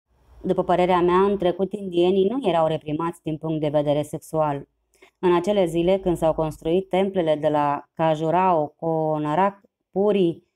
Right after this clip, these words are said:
indienii nu aveau cum să fie reprimați din punct de vedere sexual. Cu excepția celor câțiva Mahatma, majoritatea indienilor erau satisfăcuți din punct de vedere sexual.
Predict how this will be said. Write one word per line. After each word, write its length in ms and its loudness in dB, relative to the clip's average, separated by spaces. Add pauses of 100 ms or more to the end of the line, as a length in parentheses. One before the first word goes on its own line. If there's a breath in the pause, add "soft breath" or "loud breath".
(400)
indienii 480 0
nu 140 -2
aveau 380 2
cum 160 -4
să 140 -6
fie 200 0
reprimați 500 -4
din 140 -4
punct 220 -6
de 80 -4
vedere 300 0
sexual. 640 -4 (680)
Cu 100 -2
excepția 600 0
celor 320 0
câțiva 480 -2
Mahatma, 840 0
majoritatea 640 -4
indienilor 600 0
erau 300 0
satisfăcuți 880 -10
din 160 -6
punct 220 -6
de 80 -6
vedere 300 -4
sexual. 640 -4